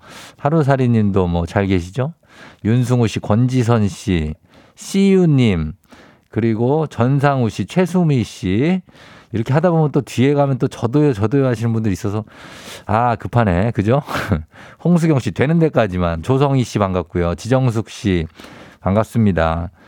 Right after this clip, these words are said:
일찍 일어나야죠. 예, 김병근 씨 반갑고, 늘 웃고 싶은 미미 님도 출석 체크해 주셨고, 그리고 마스크 고맙다고 하신 윤승우 씨, 양윤희 씨, 지연 씨, 혜연 씨,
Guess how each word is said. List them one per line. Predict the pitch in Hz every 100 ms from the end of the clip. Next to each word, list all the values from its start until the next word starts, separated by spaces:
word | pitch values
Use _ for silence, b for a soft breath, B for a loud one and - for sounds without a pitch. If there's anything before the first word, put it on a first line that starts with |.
| B B 123
일찍 | 135 143
일어나야죠. | 131 139 107 104 98 85 85 90 85 85
예, | 87
김병근 | - 123 135 127 117
씨 | 101 92
반갑고, | 85 80 95
늘 | 139 156
웃고 | 135 131 160
싶은 | 123 139 113
미미 | 120 151 156
님도 | 143 131 113
출석 | - 135 143 -
체크해 | 127 127 98
주셨고, | 87 85 - 80 - B B B B B
그리고 | 110 110 131 170 170 B B
마스크 | 104 110 - 135
고맙다고 | 113 123 120 120 113
하신 | 107 101
윤승우 | 117 113 120 95
씨, | - 85 98 160 156
양윤희 | 98 113 143 139 127
씨, | - - 107 78
지연 | - 135 139 127
씨, | - 156 175 147 B B B - 185
혜연 | 190 190 151
씨, | - 113 82